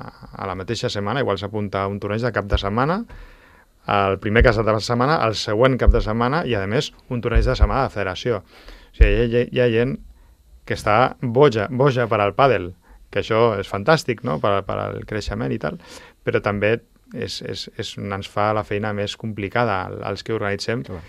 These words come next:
Speaker 1: perquè, clar, eh, tens que comptar, no?, que és que este juega el fin de semana el sábado, però, clar, i després la seva parella, que també juga en mixta, no puc jugar el dilluns. I tot això, doncs, el que es fa les catorze, quinze hores, eh, per,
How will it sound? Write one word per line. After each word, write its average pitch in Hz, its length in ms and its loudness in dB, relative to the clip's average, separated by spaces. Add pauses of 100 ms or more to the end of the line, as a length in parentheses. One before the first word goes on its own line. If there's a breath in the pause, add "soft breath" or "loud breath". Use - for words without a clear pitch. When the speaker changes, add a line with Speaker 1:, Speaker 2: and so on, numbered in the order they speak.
(400 loud breath)
Speaker 1:
perquè, 98 180 -6
clar, 113 220 0 (160)
eh, 98 260 -8
tens 101 240 -6
que 113 80 0
comptar, 110 320 0
no?, 117 80 0
que 117 140 -2
és - 80 -14
que 117 100 -2
este 139 380 -4
juega 135 340 0
el 139 160 2
fin 131 140 4
de 123 100 -2
semana 135 320 0
el 110 160 -2
sábado, 101 440 4
però, 104 200 -6
clar, 123 200 0 (160)
i - 340 -8
després 120 340 0
la 135 80 -2
seva 127 220 2
parella, 127 340 2
que 113 160 -6
també 104 300 -2
juga 120 180 -2
en 123 80 -2
mixta, 127 320 -6
no 123 160 -2
puc 120 240 -4
jugar 123 480 2 (220 loud breath)
el 123 180 2
dilluns. 113 480 2 (440 soft breath)
I 107 200 -8
tot 131 240 -2
això, 123 300 0 (160)
doncs, - 180 -16
el 110 80 -6
que 104 140 -6
es - 100 -12
fa 107 300 -2 (400 soft breath)
les 107 160 -4
catorze, 113 460 -2
quinze 113 360 -2
hores, 120 380 -2 (420)
eh, 120 80 -10
per, 101 300 -6